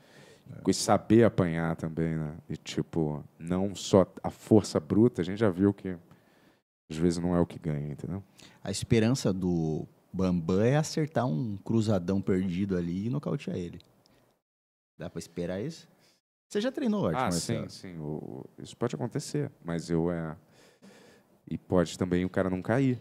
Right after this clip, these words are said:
Speaker 1: com esse cruzado, entendeu? Tipo assim,
Speaker 2: É.
Speaker 1: às vezes tem a expectativa da, do que o seu
Speaker 2: Seu
Speaker 1: soco
Speaker 2: golpe
Speaker 1: vai
Speaker 2: vai
Speaker 1: fazer.
Speaker 2: fazer.
Speaker 1: Tanto que a, a técnica do Rock era essa, lembra?
Speaker 2: No seis?
Speaker 1: Não, em todos.
Speaker 2: Ah.
Speaker 1: Ele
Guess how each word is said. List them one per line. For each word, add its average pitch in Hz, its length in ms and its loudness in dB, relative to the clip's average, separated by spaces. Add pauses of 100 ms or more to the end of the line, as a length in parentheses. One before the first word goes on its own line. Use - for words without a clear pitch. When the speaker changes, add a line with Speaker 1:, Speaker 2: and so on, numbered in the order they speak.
Speaker 1:
com - 100 0
esse - 100 -4
cruzado, 76 460 -2
entendeu? 76 340 -6 (240)
Tipo - 280 2
assim, - 160 -2
Speaker 2:
É. 87 40 2
Speaker 1:
às 80 80 2
vezes 87 240 2
tem 101 220 -4
a 101 160 -4 (420)
expectativa 123 1120 6
da, 98 220 4
do 92 300 -2
que - 180 0
o 95 140 6
seu 85 400 2 (720)
Speaker 2:
Seu - 160 -10
Speaker 1:
soco 101 200 8
Speaker 2:
golpe 92 40 4
Speaker 1:
vai 87 80 4
Speaker 2:
vai - 20 -2
Speaker 1:
fazer. 92 140 0
Speaker 2:
fazer. 85 100 0
Speaker 1:
Tanto 160 160 6
que 151 60 6
a, 139 200 4
a - 20 6
técnica 151 480 6
do 113 80 4
Rock 127 240 8
era 135 100 2
essa, 104 320 0
lembra? 113 240 -4 (1040)
Speaker 2:
No 95 260 -4
seis? - 560 -2 (220)
Speaker 1:
Não, 117 120 2
em 90 40 0
todos. - 480 4 (120)
Speaker 2:
Ah. 90 220 -4 (360)
Speaker 1:
Ele 85 320 -2